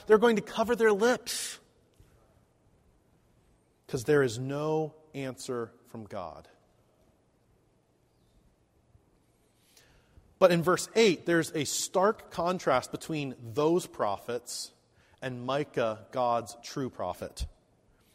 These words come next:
Micah in verse eight asserts his legitimate prophetic authority. He is promoting what ought to be promoted, the very things that these other supposed prophets have neglected.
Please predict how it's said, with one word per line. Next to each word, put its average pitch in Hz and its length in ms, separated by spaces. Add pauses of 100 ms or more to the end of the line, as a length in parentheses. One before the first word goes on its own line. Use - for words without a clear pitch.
(120)
Micah 175 380
in 139 120
verse 143 320
eight 131 220
asserts - 560
his 170 420 (220)
legitimate 147 880
prophetic 143 520
authority. 120 540
He 175 300
is 175 180 (180)
promoting 151 1000 (720)
what 151 200
ought 180 220
to 147 80
be 143 100
promoted, 123 540 (140)
the 151 60
very 185 300
things 147 500
that 156 140
these 147 200
other 165 200
supposed 175 640
prophets 123 560
have 120 140
neglected. 113 680